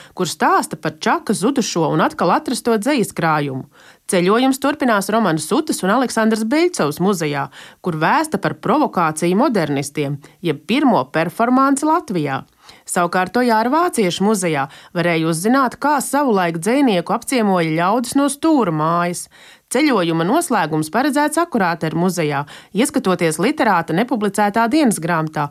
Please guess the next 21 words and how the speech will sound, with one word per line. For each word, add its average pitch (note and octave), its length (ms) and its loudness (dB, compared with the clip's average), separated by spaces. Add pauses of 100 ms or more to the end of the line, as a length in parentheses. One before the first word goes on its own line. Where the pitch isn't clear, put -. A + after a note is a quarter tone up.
(220)
kuras D#3+ 240 -6
nosaukums C4 640 2
ir F3+ 140 -2
Personīgi A#3 880 0
un C4 140 4
intīmi. G3 560 0 (260)
Tā F3+ 180 2
rakstīta C4 540 -4
tā G#3+ 160 0
sauktajos A#3 560 0
Ulmaņa B3 400 2
laikos, F3 460 -4 (260)
un F3+ 160 -2
tajā C#4 300 2 (100)
pavērts F#3 480 0
interesants G3 720 0
skats - 400 -4
uz F#3+ 80 -4
šī C4 320 0
laikmeta B3 480 2
notikumiem. D#3 640 -2